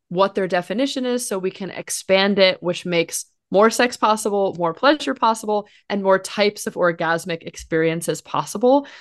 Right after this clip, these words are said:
So it's not just, you know, genital or penetrative or, um, have to look or feel a certain way, 'cause people can have lots of orgasmic experiences. Um, and why not challenge what that can be and look like?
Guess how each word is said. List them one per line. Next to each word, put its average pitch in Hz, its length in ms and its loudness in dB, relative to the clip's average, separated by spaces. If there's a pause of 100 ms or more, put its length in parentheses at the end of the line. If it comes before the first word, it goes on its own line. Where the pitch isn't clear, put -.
So 202 180 0
it's 165 180 2
not 170 320 -2
just, - 640 -4 (320)
you 214 120 0
know, 165 120 4
genital 180 440 4
or 165 260 4
penetrative 165 880 -4
or, 165 420 0 (300)
um, 175 400 -6
have 190 200 -2
to 185 120 0
look 175 220 2
or 165 80 0
feel 165 240 4
a 165 40 2
certain 165 360 -4
way, 165 240 0
'cause 170 200 -14
people 311 320 -2
can 208 140 -2
have 180 240 0
lots 190 300 0
of 185 80 -4
orgasmic 170 720 -2
experiences. - 1000 -2 (360)
Um, 170 640 2
and 190 160 0
why 180 180 2
not 185 220 0
challenge 170 760 -4 (280)
what 180 160 2
that - 180 2
can 180 160 -8
be 160 220 -2
and 160 120 -6
look - 200 -10
like? - 400 -10